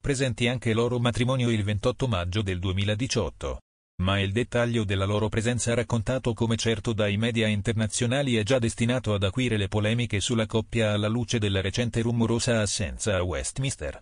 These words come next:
alla commemorazione dedicata al principe Filippo, scomparso quasi un anno fa. Harry e Meghan sono stati gli unici della famiglia a non presenziare e, in più, non hanno nemmeno fatto sentire la loro vicinanza con una nota,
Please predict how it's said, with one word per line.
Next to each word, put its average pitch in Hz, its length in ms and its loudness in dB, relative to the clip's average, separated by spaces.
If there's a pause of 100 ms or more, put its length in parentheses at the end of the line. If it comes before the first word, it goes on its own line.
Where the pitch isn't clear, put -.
(140)
alla 113 260 2
commemorazione 113 800 0
dedicata 110 560 0
al 107 100 0
principe 139 460 0
Filippo, 98 580 -4 (140)
scomparso 123 680 0
quasi 147 260 2
un 123 140 2
anno 120 180 0
fa. 90 260 -4 (160)
Harry 113 300 -2
e 120 60 2
Meghan 110 440 0
sono 123 240 0
stati 120 340 0
gli 104 120 2
unici 143 320 -2
della 92 240 -2
famiglia 104 500 0
a 113 40 0
non 120 220 0
presenziare 104 600 0
e, 80 220 -4 (180)
in 123 140 0
più, 71 220 -2 (320)
non 139 160 0
hanno 120 200 2
nemmeno 139 340 0
fatto 110 320 0
sentire 120 480 0
la 110 100 2
loro 120 280 2
vicinanza 117 580 0
con 113 160 0
una 117 160 2
nota, 98 340 -4